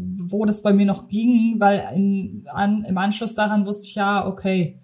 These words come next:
in dieser Kombination aus dem Regisseur, aus dem Thema, aus den Bildern und aus dem Verleih kann ich mir zusammenreimen, dass da wahrscheinlich, ja, einfach, ähm,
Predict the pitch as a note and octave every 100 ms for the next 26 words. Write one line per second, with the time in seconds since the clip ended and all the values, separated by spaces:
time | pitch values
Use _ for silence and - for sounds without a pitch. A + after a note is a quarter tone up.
0 | _ F#3+ G#3 A3+ A3+ A3+ A3 A3 G#3 G#3
1 | - A3 A3 E3+ G3 - A#3+ D4 C#4 B3
2 | A#3+ - G#3 G3+ G3+ - F#3 F#3 - -
3 | A#3+ B3+ B3+ A#3+ A3 G#3 G3+ G3+ G3+ -
4 | F#3 - A3+ A#3+ G#3+ A3 A#3 G#3+ G#3+ G#3+
5 | A3 B3+ G#3+ G#3 A3+ G#3 G#3+ G3+ G#3 G#3
6 | G3+ G3+ G#3 G#3 G3+ - F#3 F#3+ G#3+ G3+
7 | E3+ F3 F#3+ G3+ - - - F#3+ - G3+
8 | F#3+ F#3+ - G3 G3 G3 F#3+ - - -
9 | _ _ - F3+ F3+ G3+ D#3+ - - F#3+
10 | F#3+ G3 F#3 - - D#3 F#3 F3+ F3+ F3
11 | F3